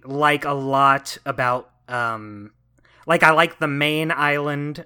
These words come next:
I like, uh, Spinner Cay a lot. I li-, I think the visuals are very nice. Um, I, I like the Mer People Society. I,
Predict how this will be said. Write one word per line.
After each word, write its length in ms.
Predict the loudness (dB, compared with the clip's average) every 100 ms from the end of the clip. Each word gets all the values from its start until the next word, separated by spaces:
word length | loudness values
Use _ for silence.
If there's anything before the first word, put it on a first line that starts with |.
| -10
I 100 | -6
like, 340 | -4 -6 -8 -6
uh, 380 | -4 -4 -6
Spinner 400 | -8 -10 -4 -4
Cay 320 | -4 -4 -4 -2
a 60 |
lot. 340 | -4 -4 -4 -4
I 140 | -2
li-, 160 | -2 -2
I 120 | -4
think 200 | -4 -4
the 60 | -6
visuals 560 | -4 -4 -2 -2 0
are 100 | -2
very 260 | 0 0 0
nice. 680 | -2 -2 -2 -6 -8 -10 -10
Um, 640 | -6 -4 -4 -8 -16 -20 _ _ _ -20 -20 _ _ -6
I, 140 | -2 4
I 100 | 4
like 300 | 4 0 -2
the 500 | 0 2 4 2 0
Mer 240 | 0 2
People 320 | 6 6 4 -6
Society. 720 | -6 0 2 4 2 -2 0
I, 360 | 0 0 0